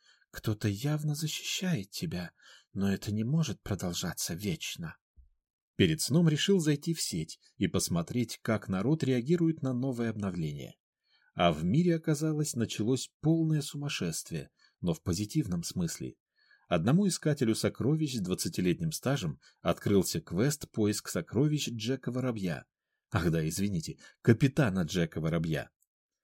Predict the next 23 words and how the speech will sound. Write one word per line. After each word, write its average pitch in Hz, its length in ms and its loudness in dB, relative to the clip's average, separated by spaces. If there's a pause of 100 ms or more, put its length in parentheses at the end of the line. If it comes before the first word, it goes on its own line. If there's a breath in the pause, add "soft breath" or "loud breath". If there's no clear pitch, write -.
(340)
В 87 120 0
этом 90 240 4
квесте 98 460 0
сорокадвухлетнему 98 1000 0
Марку 90 400 0
Драйзу 104 420 0
из 87 100 0
Новой 85 280 2
Зеландии 107 600 0 (280 loud breath)
предлагалось 131 600 2
собрать 156 460 0
небольшой 113 460 2
флот 147 400 2
и 175 100 2
сразиться 156 600 2
с - 120 -4
чёрной 117 420 0
жемчужиной. 85 800 -4 (560)
И 98 140 0
только 175 360 4
победа 127 520 2
над 80 240 -2
ней 151 280 4